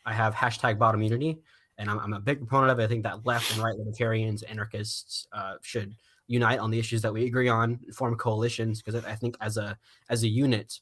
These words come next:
whether it be through, um, direct action or whether it be through, um, even,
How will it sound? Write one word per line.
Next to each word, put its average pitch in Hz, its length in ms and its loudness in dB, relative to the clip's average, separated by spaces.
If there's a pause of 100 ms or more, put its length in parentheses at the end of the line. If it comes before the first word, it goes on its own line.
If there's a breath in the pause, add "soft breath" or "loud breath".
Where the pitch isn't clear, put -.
whether 107 220 0
it 101 100 -8
be 104 240 -4
through, 110 460 -2 (240 soft breath)
um, 95 340 -6 (100)
direct 117 380 2
action 127 580 -2 (260 soft breath)
or 113 160 0
whether 107 200 0
it 98 80 -8
be 107 140 -2
through, 101 480 -4
um, 98 260 -10
even, 117 400 0